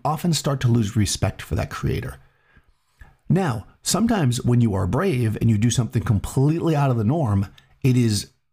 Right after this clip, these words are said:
not gonna go over well as well. But I think we can at least respect those that take that chance.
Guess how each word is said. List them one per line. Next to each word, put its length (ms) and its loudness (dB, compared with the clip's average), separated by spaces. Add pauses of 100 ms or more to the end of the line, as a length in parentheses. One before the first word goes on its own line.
(140)
not 480 2
gonna 180 2
go 220 2
over 180 0
well 260 2
as 220 -4
well. 380 -6 (400)
But 100 -2
I 60 2
think 260 -2
we 100 0
can 220 0
at 160 -4
least 320 2 (100)
respect 920 -4 (300)
those 500 2
that 320 -2 (180)
take 360 0
that 320 -2
chance. 640 -4